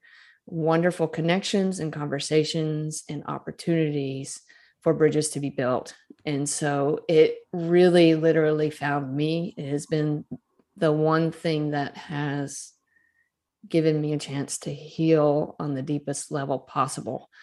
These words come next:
So, um, you know, I just ended up creating a career around it because I loved the power it had had in my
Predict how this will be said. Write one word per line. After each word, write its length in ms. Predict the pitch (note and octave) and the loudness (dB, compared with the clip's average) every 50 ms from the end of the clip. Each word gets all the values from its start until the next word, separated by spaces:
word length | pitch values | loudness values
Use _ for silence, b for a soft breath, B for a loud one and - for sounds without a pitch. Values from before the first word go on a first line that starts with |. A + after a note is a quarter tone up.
| B B B B B B _ _ | B B B B B B _ _
So, 680 | - - - D#3 D3+ C#3+ C#3 C3+ C3 C3 C#3+ G3 - _ _ - - | -14 -6 -4 -2 0 0 0 -2 -2 -4 -6 -10 -14 _ _ -12 -10
um, 480 | D3+ C3+ C3+ C3+ C3+ C3 C#3 E3 G#3 _ _ _ _ _ _ _ _ _ _ _ _ _ _ | -8 -8 -8 -8 -8 -8 -10 -12 -14 _ _ _ _ _ _ _ _ _ _ _ _ _ _
you 100 | E3+ D#3 | 0 0
know, 220 | D3 C#3+ C#3 C#3+ | 0 0 -2 -2
I 160 | - D3+ D3 C#3+ | -4 -2 -2 -2
just 400 | D3 - D3+ - - - - - - | -2 -2 -2 -2 -2 -4 -4 0 2
ended 260 | E3 D#3 D#3 D3 D3+ | 4 4 6 6 6
up 260 | D3 D3 C#3+ - - | 4 4 2 0 0
creating 440 | - - - E3+ D#3+ D3+ D#3+ D3+ D3 | -6 2 4 4 6 6 4 2 2
a 60 | C#3+ | 0
career 480 | - - - E3 D#3 E3 E3 F3+ F3+ E3 | -2 -2 -2 0 2 4 4 6 4 4
around 320 | D#3 D3 C#3+ D3+ D3 D3 | 4 2 0 -2 -2 -4
it 120 | C#3+ - _ - | -6 -6 _ -12
because 580 | D#3 D3 - - - D3+ C#3+ C#3+ C#3+ C3+ - - | -12 -12 -12 -8 -6 -4 -2 -2 -2 -4 -6 -8
I 120 | - C#3+ C#3+ | -6 -4 -2
loved 580 | D3 D3 D3+ D3+ D3+ D3+ D3+ D3 D#3+ - - - - | 0 0 2 2 2 2 2 0 -2 -6 -14 -18 -14
the 160 | - D#3+ D3+ - | -6 -4 -4 -4
power 540 | - - - - D#3 D#3 D#3+ D#3+ D3+ D3 | -6 -12 -6 0 4 6 6 6 4 4
it 100 | - - | 0 -2
had 220 | D#3 D3+ D3 C#3+ - | -2 -2 -4 -4 -4
had 180 | D3 C#3+ C#3 | -4 -4 -2
in 140 | C#3 C#3 C#3 | -2 -2 -2
my 140 | C#3+ B2+ | -4 -4